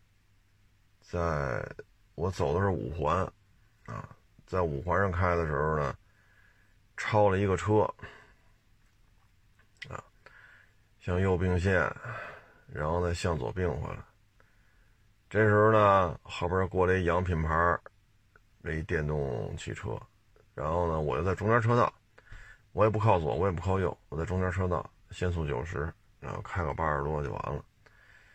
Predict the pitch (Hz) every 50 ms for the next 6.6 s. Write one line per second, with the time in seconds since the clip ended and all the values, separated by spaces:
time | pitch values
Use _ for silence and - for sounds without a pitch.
0 | _ _ _ _ _ _ _ _ - - 98 107 113 120 120 120 120 113 - -
1 | - _ _ _ _ _ - 101 104 104 95 85 85 95 101 98 104 92 85 -
2 | 104 110 110 101 73 52 50 50 50 - - - - _ _ _ _ _ _ _
3 | _ _ _ _ _ _ - - 69 78 92 113 104 90 - 55 53 - - -
4 | - - - - _ _ _ _ - _ _ _ _ - - _ - - - _
5 | _ _ _ _ _ _ _ _ _ _ _ _ _ _ _ _ - 98 104 110
6 | 110 104 98 98 101 104 104 104 104 104 101 98